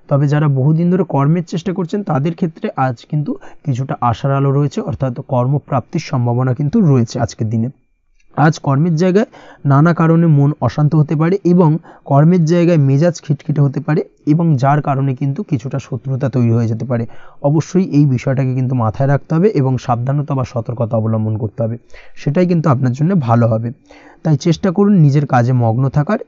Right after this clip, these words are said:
এবং লাগাতার সেই কাজটিকে complete করার প্রয়াস করুন। আজ আপনার, আহ, উৎসাহ এবং জোশকে সঠিকভাবে কাজে লাগানোর চেষ্টা করুন, সেটাই আপনার জন্য ভালো।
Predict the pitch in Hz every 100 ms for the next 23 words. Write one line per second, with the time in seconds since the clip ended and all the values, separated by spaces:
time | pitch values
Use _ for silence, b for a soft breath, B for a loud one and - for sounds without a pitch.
0 | - 156 170 135 120 135 143 185 208 -
1 | - 139 - 117 - 147 123 123 117 143
2 | 127 151 170 - 127 113 - 113 113 127
3 | _ B B B - 160 185 190 175 180
4 | 190 160 135 127 123 120 117 - 147 -
5 | 190 190 151 147 139 117 147 - 160 -
6 | 123 143 135 143 - 113 123 131 127 139
7 | 127 143 - 139 165 208 - 127 127 131
8 | 127 123 131 135 107 127